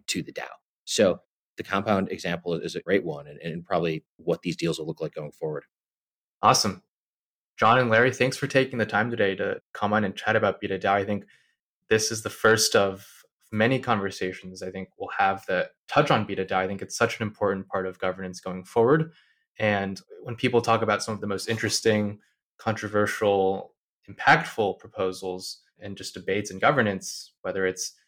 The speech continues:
Speaker 2: something like Sushi Swap recently or, or other proposals, I think a lot of them come back to this question of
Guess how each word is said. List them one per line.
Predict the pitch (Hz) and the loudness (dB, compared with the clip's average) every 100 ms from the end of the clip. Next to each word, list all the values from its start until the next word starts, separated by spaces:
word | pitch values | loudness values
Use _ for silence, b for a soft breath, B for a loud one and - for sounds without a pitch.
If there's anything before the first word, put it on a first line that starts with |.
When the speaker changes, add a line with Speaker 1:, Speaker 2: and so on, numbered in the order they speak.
| _ _ - | _ _ -12
Speaker 2:
something | 98 104 | -10 -4
like | 104 107 | -6 -2
Sushi | 185 170 117 | 0 2 0
Swap | - 101 90 - _ | 0 2 2 0 _
recently | 113 107 104 98 | -6 -6 -8 -8
or, | 90 - | -8 -6
or | 101 110 | -6 0
other | 120 110 95 - | 2 2 0 -6
proposals, | - 92 90 104 | -6 -6 -6 0
I | |
think | 110 117 | 0 0
a | - _ _ 123 | -6 _ _ 4
lot | 175 | 4
of | 143 | 6
them | 143 | 2
come | 107 135 120 | 2 -2 2
back | 110 107 | 2 0
to | 107 | -4
this | 98 | -8
question | - 113 - - | -2 -2 -2 -8
of | 95 92 87 _ | -6 -6 -8 _